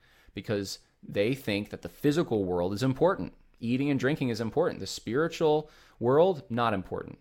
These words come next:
and has no relationship to the physical wor-, world. It, it is the epitome of, uh, privatized personal faith that doesn't affect anything else. And, and that's, that's the world we're living in now.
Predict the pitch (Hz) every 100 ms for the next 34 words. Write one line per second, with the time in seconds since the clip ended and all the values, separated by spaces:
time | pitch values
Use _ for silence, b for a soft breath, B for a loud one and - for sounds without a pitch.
0 | - 98 95 104 110 113 101 101 98 -
1 | 87 90 90 95 78 80 85 82 - 98
2 | 80 71 101 - 104 107 101 98 92 87
3 | - 143 131 92 87 90 90 - b b
4 | b b b 98 92 92 85 - 98 104
5 | 110 - 95 92 90 92 90 - _ _
6 | - 113 104 - 95 92 - 98 87 85
7 | 90 92 87 82 87 87 87 87 87 87
8 | 80 67 - - b b b b b b
9 | 98 92 92 - 101 147 - - - 117
10 | 110 107 92 90 90 101 110 73 65 60
11 | 53